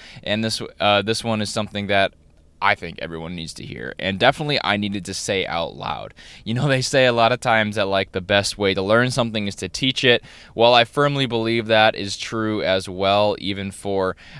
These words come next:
uh, things like mindset and things like fitness. You know, if I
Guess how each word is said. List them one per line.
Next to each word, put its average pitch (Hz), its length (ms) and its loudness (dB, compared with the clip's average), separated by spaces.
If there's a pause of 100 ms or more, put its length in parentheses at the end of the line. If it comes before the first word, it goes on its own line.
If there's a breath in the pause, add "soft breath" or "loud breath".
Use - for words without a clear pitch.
uh, 95 260 4
things 110 640 -2 (220)
like 104 220 2
mindset 107 560 0
and 85 160 -10
things 101 180 -6
like 98 180 -2
fitness. 90 540 -2
You 95 60 -8
know, 95 240 -2 (300 loud breath)
if - 160 -4
I 120 340 6